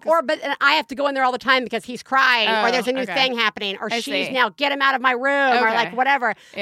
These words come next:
Speaker 2: Yeah.
Speaker 1: I don't wanna turn their relationship into punishment.
Speaker 2: Right, right.
Speaker 1: Right? Like
Speaker 2: So they're not at the point where you can just, like, let them go in there and
Speaker 1: Right.
Speaker 2: you
Speaker 1: Well,
Speaker 2: don't have
Speaker 1: no,
Speaker 2: to
Speaker 1: they
Speaker 2: worry
Speaker 1: can,
Speaker 2: about
Speaker 1: but, like,
Speaker 2: it. Yeah.
Speaker 1: whenever I, I tie it into a "go to your room and calm
Speaker 2: Right.
Speaker 1: down," it's never, it, I might as well, it might as well be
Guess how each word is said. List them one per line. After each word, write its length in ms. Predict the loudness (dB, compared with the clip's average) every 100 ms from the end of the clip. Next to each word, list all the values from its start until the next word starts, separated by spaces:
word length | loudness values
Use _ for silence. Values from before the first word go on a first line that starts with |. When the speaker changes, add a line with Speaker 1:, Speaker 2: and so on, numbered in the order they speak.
| -2
Speaker 2:
Yeah. 20 |
Speaker 1:
I 60 | 0
don't 260 | 2 2
wanna 180 | 2 -2
turn 240 | -6 -6 -2
their 140 | -2
relationship 720 | 0 0 -2 -2 -8 -8 -6
into 180 | -6 -6
punishment. 400 | -2 -2 0 0
Speaker 2:
Right, 140 | 0 0
right. 120 | 0
Speaker 1:
Right? 260 | 0 0
Like 260 | 0 0 0
Speaker 2:
So 280 | 0 0 0
they're 140 | 0
not 160 | 2 0
at 60 | 0
the 80 |
point 200 | -2 -2
where 100 | 0
you 120 | -2 -2
can 180 | -6 -8
just, 200 | -8 -2
like, 220 | -4 -4
let 320 | -2 0 0
them 200 | -2 -4
go 200 | -2 -2
in 160 | -2 -4
there 280 | -6 -6 -4
and 60 | 0
Speaker 1:
Right. 240 | 2 2
Speaker 2:
you 60 | 2
Speaker 1:
Well, 100 | 2
Speaker 2:
don't 80 | 2
have 80 |
Speaker 1:
no, 60 | 2
Speaker 2:
to 40 | 0
Speaker 1:
they 80 |
Speaker 2:
worry 100 | 0 2
Speaker 1:
can, 100 | 2
Speaker 2:
about 20 |
Speaker 1:
but, 100 | 2
like, 100 | 0 0
Speaker 2:
it. 0 | 0
Yeah. 60 |
Speaker 1:
whenever 280 | 2 2 0 0
I, 200 | -2 -2
I 120 | -4 -4
tie 260 | -2 -2 0
it 60 |
into 200 | -2 -4
a 60 | -6 -6
"go 160 | -2 -2
to 60 | -2
your 120 | -2
room 160 | -2 -4
and 100 | -2
calm 240 | 0 0
Speaker 2:
Right. 120 | 2
Speaker 1:
down," 380 | 2 2 0 -6 _ _ _ -8
it's 160 | -6 -2
never, 520 | 0 4 4 2 0
it, 140 | -4 -2
I 60 | 0
might 180 | 0
as 80 | 0
well, 240 | 2 0 0
it 80 | -4
might 80 | -4
as 80 | -4
well 60 |
be 100 | -6